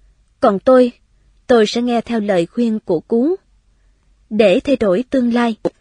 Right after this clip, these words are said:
ta chỉ cần thay đổi hiện tại. Và tương lai thật sự của một người bắt đầu bằng sự cam kết vui sống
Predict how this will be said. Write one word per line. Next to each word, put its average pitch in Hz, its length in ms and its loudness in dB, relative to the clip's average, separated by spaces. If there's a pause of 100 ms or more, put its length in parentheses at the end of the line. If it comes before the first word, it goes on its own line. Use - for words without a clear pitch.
(200)
ta 330 120 2
chỉ - 140 -2
cần 190 300 0
thay 254 160 -4
đổi 226 380 -2
hiện 175 220 -4
tại. 175 320 -2 (580)
Và 233 220 4
tương 320 240 -2
lai 294 240 0 (280)
thật 220 220 0
sự 175 400 0
của 285 100 2
một 262 200 -2
người 185 260 0 (520)
bắt 339 220 -2
đầu 185 320 2
bằng 190 240 -2
sự 175 340 -2 (100)
cam 220 220 -2
kết 302 260 0 (280)
vui 233 180 2
sống 226 360 -4